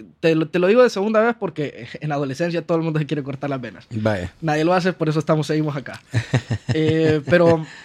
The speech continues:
Speaker 1: termino, termino,
Speaker 2: Sí.
Speaker 1: eh, ya me, me, me diagnostican esto,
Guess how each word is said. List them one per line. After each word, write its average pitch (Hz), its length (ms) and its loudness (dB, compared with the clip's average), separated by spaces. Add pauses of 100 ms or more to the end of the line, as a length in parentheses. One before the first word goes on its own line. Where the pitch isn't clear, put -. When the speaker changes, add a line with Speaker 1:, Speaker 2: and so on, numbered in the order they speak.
(160)
Speaker 1:
termino, 208 440 4
termino, 214 540 4
Speaker 2:
Sí. 175 60 -2
Speaker 1:
eh, 170 260 2
ya 165 160 0
me, 185 200 0
me, 147 580 -2 (260)
me 143 140 -4
diagnostican 156 560 0
esto, 180 460 -2